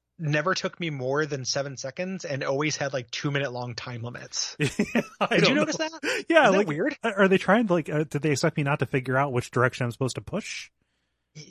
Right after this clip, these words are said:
Speaker 1: Every single time, like, ninety seconds, and it just, like, there's only a couple, there's only four directions. If I try them
Speaker 2: Uh-huh.
Speaker 1: all, like, they just all happen really quick, and I'm like, "This is very generous." I'm not saying I wanted that to be a, a strictly timed thing.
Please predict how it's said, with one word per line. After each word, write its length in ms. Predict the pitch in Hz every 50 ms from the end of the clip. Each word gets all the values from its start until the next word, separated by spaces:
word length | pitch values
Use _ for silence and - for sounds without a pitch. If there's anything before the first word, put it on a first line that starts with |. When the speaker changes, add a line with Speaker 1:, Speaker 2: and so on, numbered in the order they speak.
| - 185
Speaker 1:
Every 260 | - 185 175 190 269 254
single 300 | - - 262 240 240 233
time, 260 | - 262 269 202 143
like, 200 | 131 139 139 165 165
ninety 320 | 143 147 156 175 175 185
seconds, 520 | - - 185 - 127 120 120 123 117 113 - -
and 120 | 147 147
it 60 | 143
just, 200 | 135 165 147 -
like, 300 | 156 143 139 127 - - _ -
there's 160 | 143 147 151
only 160 | 208 277 277
a 40 | 190
couple, 220 | - 208 - -
there's 120 | 156 147 208
only 100 | 262 233
four 220 | - - 160 143
directions. 500 | 123 120 131 170 - - 113 110 113 113
If 80 | 139 139
I 60 | 143
try 200 | 131 127 123 107 107
them 140 | 123 139 180
Speaker 2:
Uh-huh. 60 | 139
Speaker 1:
all, 200 | 175 151 117 113
like, 240 | 120 127 127 - _ _ _ _ _ _ _ _ _ _ _ _ -
they 100 | 165 165
just 180 | 160 175 - 170
all 180 | 165 165 190
happen 220 | 180 185 185 175 170
really 140 | 165 151 131
quick, 240 | - - 202 190 -
and 60 | 143
I'm 40 | 131
like, 120 | 135 127
"This 220 | 131 135 175 - -
is 100 | 220 147
very 280 | - 131 127 170 190 151
generous." 420 | 120 123 131 170 151 120 - -
I'm 80 | 170 175
not 160 | 220 233 -
saying 160 | - 214 185
I 60 | 156
wanted 420 | 135 127 127 135 135 147 156 147 135
that 200 | 135 131 127 -
to 60 | -
be 120 | 127 127 123
a, 120 | 120 123 -
a 100 | - 127
strictly 320 | 110 - - 131 - 135 123
timed 300 | - - 131 123 120 113 -
thing. 320 | - 117 131 185 240 247